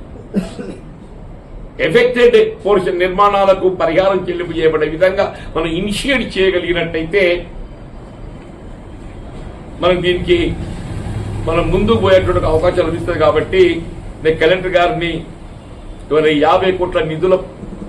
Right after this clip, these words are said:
వినియోగం ప్రతిపాదన, యాభై కోట్ల నిధులు వినియోగం ప్రతిపాదన ఈ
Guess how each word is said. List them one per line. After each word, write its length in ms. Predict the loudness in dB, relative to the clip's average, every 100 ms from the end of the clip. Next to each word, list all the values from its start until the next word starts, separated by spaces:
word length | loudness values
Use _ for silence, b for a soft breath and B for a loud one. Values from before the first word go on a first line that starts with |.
| -8 -4
వినియోగం 500 | -2 6 6 6 2
ప్రతిపాదన, 560 | 0 -2 -4 -2 -2 -4 -10 -16 -16 -16 -14 -14 -16 -14 -14 -10 -2
యాభై 280 | 2 6 6 6
కోట్ల 300 | 2 0 2 2 2 -2
నిధులు 360 | -2 0 2 2 0
వినియోగం 440 | -4 2 4 6 4 4
ప్రతిపాదన 520 | 2 4 2 2 0 -6 -12 -14 -14 -14 -16 -16 -16 -16 -16 -16 -18 -18 -16 -16 -16 -18 -18 -18 -20 -18 -16 -16 -16 -18 -16 -14 -14
ఈ 40 | -4